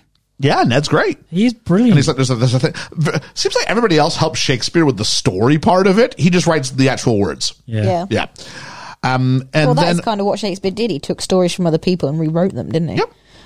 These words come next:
Speaker 1: And then Shakespeare and Viola have sex in the theater, which seems odd given she has a big empty house to herself. And then we see John Webster looking in at them, and John Webster tells Tilney.
Speaker 2: Who, is he a real person, this kid that saw them?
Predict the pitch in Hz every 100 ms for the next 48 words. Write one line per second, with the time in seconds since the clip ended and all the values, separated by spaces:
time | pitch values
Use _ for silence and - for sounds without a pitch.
0 | _ _ 165 151 147 - 190 185 - 196
1 | 180 185 - 139 131 127 123 117 107 120
2 | 131 170 139 110 - - 143 - - 123
3 | 95 - 151 196 349 349 - 196 143 120
4 | 131 165 156 151 143 117 107 113 117 110
5 | 98 107 113 - 117 104 117 147 320 -
6 | - - - - - 147 139 147 143 151
7 | 135 147 139 143 139 - 131 131 131 120
8 | - 147 156 156 156 160 151 - 117 110
9 | 131 127 123 127 - 131 - 107 110 98
10 | - - - 87 65 60 - _ _ _
11 | _ _ _ - - - 233 262 180 175
12 | 226 185 175 156 139 117 104 98 104 -
13 | _ - 113 98 - - - 107 101 95
14 | 95 92